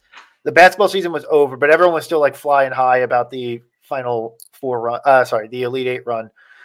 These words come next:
And, and the guys were actually out playing basketball in, like, in between. There was a court, I don't know if it's still there. Um, there was a court in between, like, Saint Monica's and Stanford.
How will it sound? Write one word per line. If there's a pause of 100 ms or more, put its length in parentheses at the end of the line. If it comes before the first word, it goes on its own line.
(180)
And, (480)
and (960)
the
guys
were
actually
out
playing
basketball
in,
like, (220)
in
between.
There
was
a
court,
I
don't
know
if
it's
still
there. (420)
Um,
there
was
a
court
in
between,
like,
Saint
Monica's
and
Stanford.